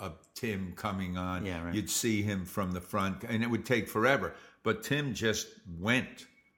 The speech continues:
Speaker 1: and did it. And, and another thing, he got out of control. He was going down a hill,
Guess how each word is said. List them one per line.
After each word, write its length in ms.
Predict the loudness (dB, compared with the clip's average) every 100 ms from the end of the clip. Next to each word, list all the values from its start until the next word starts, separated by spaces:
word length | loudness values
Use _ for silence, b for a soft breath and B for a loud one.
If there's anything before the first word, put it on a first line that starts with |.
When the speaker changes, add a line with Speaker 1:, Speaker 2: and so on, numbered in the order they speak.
| _ _ -10
Speaker 1:
and 180 | -10 -2
did 200 | 0 0
it. 180 | -2 -10 -20 _ _ _ -6
And, 400 | -2 -2 -4 -8
and 200 | -6 -4 -2
another 360 | 2 4 4
thing, 300 | 2 2 0
he 180 | 0 -2
got 280 | 2 4 6
out 160 | 6
of 60 | 4
control. 280 | -4 0 2
He 60 | 2
was 180 | -4 0
going 340 | 2 4 2
down 280 | 2 0 0
a 60 |
hill, 540 | -2 2 4 4 2